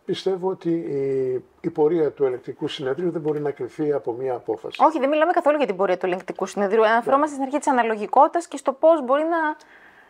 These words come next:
Speaker 2: ε, επηρεάσει τη δικαστική κρίση.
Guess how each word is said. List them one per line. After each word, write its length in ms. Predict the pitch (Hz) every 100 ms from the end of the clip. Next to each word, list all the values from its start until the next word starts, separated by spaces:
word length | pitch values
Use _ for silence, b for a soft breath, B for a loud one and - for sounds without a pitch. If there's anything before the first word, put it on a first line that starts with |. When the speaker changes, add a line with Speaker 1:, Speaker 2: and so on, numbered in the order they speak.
| - -
Speaker 2:
ε, 200 | - 269
επηρεάσει 600 | 269 262 269 302 302 294
τη 120 | 285
δικαστική 600 | 254 247 254 247 262 262
κρίση. 640 | - 247 208 190 - 170